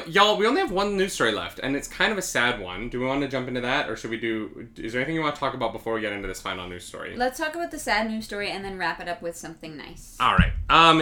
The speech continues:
Speaker 1: y'all, uh, for those of you who don't know, uh, Tom Kane, the, uh, voice actor from basically everything, uh, you will, you, you, I'm, I'm just gonna quickly pull up his I M D B,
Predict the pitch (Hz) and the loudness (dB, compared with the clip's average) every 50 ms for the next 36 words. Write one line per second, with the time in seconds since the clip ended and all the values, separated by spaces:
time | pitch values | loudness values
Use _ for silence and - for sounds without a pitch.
0 | 147 - 147 180 180 180 180 180 170 - - - 147 151 143 143 143 139 139 135 | 4 2 2 2 4 6 6 6 4 4 2 2 2 4 6 6 6 6 6 4
1 | 131 127 - - - - 165 170 208 220 220 226 208 180 143 143 127 127 107 107 | 4 2 0 -2 -2 0 2 4 6 6 4 4 0 0 4 4 4 4 4 2
2 | 110 104 101 101 101 98 - - - - - - - - - - - - - - | 0 0 0 0 -2 -4 -6 -12 -18 -20 -20 -20 -20 -20 -20 -20 -20 -20 -20 -20
3 | - - - - - - - - - - - - - - _ - - - - - | -20 -20 -20 -20 -20 -20 -20 -20 -20 -20 -20 -20 -20 -20 _ -20 -20 -20 -20 -20
4 | - - - - - 117 123 123 120 120 117 117 113 110 110 110 - - - - | -20 -20 -20 -8 -2 2 4 6 6 6 6 6 4 2 2 0 -2 -2 4 6
5 | 175 202 208 202 - - 143 123 110 104 95 92 98 107 110 - - - - - | 6 6 6 4 -2 -2 -2 -2 -2 -2 -4 -8 -10 -10 -10 -12 -12 -14 -12 -12
6 | - - - - - - 117 117 117 117 117 113 - - 104 104 101 - 143 170 | -12 -12 -12 -12 -10 -6 -4 -2 -2 -2 -2 -2 0 2 2 2 2 2 2 2
7 | 170 - 160 147 143 - 139 135 127 123 - - - - 107 101 98 98 98 95 | 4 4 4 4 4 2 2 0 0 0 -2 -4 -4 -4 -2 -2 -4 -6 -10 -12
8 | - - - - - - 170 202 214 - - - 127 107 98 - 92 87 - 87 | -14 -16 -18 -4 2 4 4 4 4 0 -2 -2 -2 -2 -2 -4 -6 -10 -10 -10
9 | 82 85 - - - - - - - - - - - 110 110 107 107 104 104 107 | -12 -12 -14 -18 -20 -20 -20 -20 -20 -20 -10 -2 0 2 4 4 2 0 -2 -4
10 | 107 104 104 101 98 98 92 90 104 110 110 110 107 107 107 98 - - - 98 | -4 -4 -4 -6 -6 -6 -6 -2 -2 0 0 2 2 2 0 0 -2 -6 -10 -12
11 | 110 117 110 - - 113 120 117 107 - - - - - - - 120 139 147 - | -10 -10 -10 -12 -12 -12 -10 -10 -12 -14 -16 -20 -20 -20 -4 0 0 2 2 2
12 | 165 180 175 165 - - 127 117 - 110 98 104 101 - 92 87 95 90 87 85 | 2 2 2 0 0 -2 -4 -2 -4 -6 -8 -8 -8 -8 -10 -10 -8 -10 -10 -10
13 | 85 85 85 82 85 87 82 - | -8 -8 -10 -8 -8 -10 -10 -10